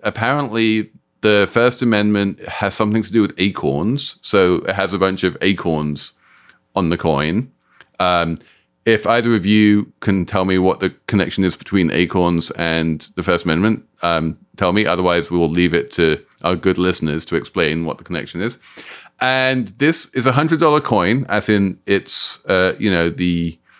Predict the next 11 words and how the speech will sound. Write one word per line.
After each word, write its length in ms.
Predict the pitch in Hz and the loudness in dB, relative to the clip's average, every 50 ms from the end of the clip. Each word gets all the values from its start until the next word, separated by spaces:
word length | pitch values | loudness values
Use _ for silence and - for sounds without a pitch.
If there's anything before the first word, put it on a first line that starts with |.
| - - - _ _ _ _ _ _ _ _ _ _ _ _ _ _ _ _ - | -20 -20 -20 _ _ _ _ _ _ _ _ _ _ _ _ _ _ _ _ -2
uh, 240 | 90 87 85 76 - | 0 2 2 0 0
it's 220 | 85 98 92 - - | -2 -4 -4 -6 -8
legal 460 | 92 101 101 117 147 156 143 147 139 | -4 0 0 2 2 4 4 2 2
tender 480 | 131 - 143 135 135 131 113 113 117 120 | 2 2 2 4 4 4 6 6 4 4
in 220 | 190 - - 123 | 2 2 2 4
the 40 | 123 | 4
United 380 | 117 113 113 110 104 - 101 - | 4 4 2 0 0 -2 -6 -4
States, 420 | - - 95 95 110 - - - | 0 2 2 2 2 0 -2 -2
and 80 | 113 104 | 0 0
you 80 | 101 | 0
can 380 | 98 - 101 95 98 95 - | 0 -2 -2 -2 -2 -4 -8